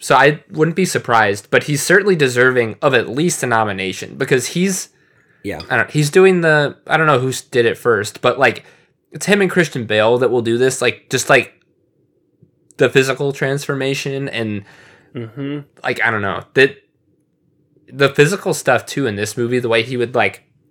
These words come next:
Speaker 1: do the dancing and, like, hunch his shoulders
Speaker 2: Yeah.
Speaker 1: and, like, had that kind of,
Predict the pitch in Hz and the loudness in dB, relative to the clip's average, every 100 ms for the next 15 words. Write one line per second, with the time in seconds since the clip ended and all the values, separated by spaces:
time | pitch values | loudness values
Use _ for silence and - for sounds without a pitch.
0 | - - 123 127 123 107 110 113 143 131 | -18 -8 -2 -2 0 -2 -2 -2 0 2
1 | 131 131 - 120 107 98 - 123 120 131 | 0 -4 -8 -6 -4 -6 -4 -6 -2 -4
2 | 117 117 107 113 117 113 117 113 - 110 | -2 0 0 2 2 2 0 -2 -8 -8
3 | 98 95 117 117 127 - - - - 113 | -6 -6 -4 -2 0 -2 -8 -16 -8 -8
4 | 107 - | -8 -14